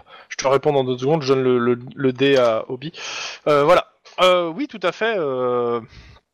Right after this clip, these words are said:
c'est, euh, bah, et t'as, en fait, euh, elle commence à parler, puis t'as, en fait, son, son supérieur qui, qui coupe la parole. Oui, parce que c'est un homme, donc il coupe la parole à la nana pour répondre à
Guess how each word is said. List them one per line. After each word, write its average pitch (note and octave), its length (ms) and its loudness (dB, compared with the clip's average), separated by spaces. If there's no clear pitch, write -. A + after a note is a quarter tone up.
c'est, C3+ 280 0
euh, A#2+ 320 0
bah, A2 260 0
et A2+ 160 -6
t'as, C3+ 220 2
en A#2 60 -2
fait, - 200 0
euh, A#2+ 160 0
elle A2+ 60 0
commence G3+ 260 0
à E3+ 40 -6
parler, D3+ 220 2
puis - 140 -18
t'as, B2+ 220 4
en A2+ 80 2
fait, - 200 -10
son, A#2+ 280 -10
son A2+ 160 -10
supérieur - 400 0
qui, - 160 -16
qui - 100 -20
coupe A#3 180 -10
la G3 80 0
parole. A2 380 2
Oui, - 120 -2
parce - 140 -6
que - 80 -6
c'est - 140 -4
un G#2 80 -2
homme, E3+ 240 -2
donc B2 260 0
il - 40 -16
coupe - 180 -2
la A2+ 60 2
parole G#2 200 4
à G2+ 80 2
la G2 60 -2
nana C3 200 2
pour A3 220 -8
répondre D#3+ 280 0
à - 80 -2